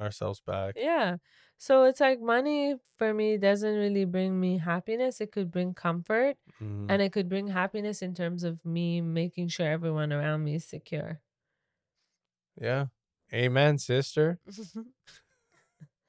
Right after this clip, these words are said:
Speaker 2: But yeah, other than that, I think that this was a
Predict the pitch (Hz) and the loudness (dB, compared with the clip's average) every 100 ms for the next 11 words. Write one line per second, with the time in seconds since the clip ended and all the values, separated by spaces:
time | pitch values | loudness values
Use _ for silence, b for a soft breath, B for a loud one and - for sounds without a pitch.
0 | _ _ _ 180 185 185 175 185 180 180 | _ _ _ 0 2 2 2 2 2 -2
1 | 208 196 _ _ _ 170 185 196 196 180 | -8 -18 _ _ _ -6 -4 -4 -4 -2
2 | 170 190 185 - _ _ _ 185 175 170 | 0 0 -4 -8 _ _ _ -10 -8 -8
3 | 175 - 160 - 175 170 170 180 | -10 -6 -8 -4 -6 -6 -4 -4